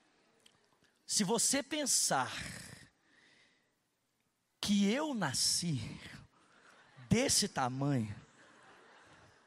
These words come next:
ah, irmão, nós vamos conversar depois desse culto.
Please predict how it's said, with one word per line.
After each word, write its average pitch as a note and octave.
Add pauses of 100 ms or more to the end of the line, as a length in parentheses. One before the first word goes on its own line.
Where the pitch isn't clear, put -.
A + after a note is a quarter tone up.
(360)
ah, F3+
irmão, C#3+
nós C3
vamos D#3+
conversar D3
depois B2+
desse A2
culto. -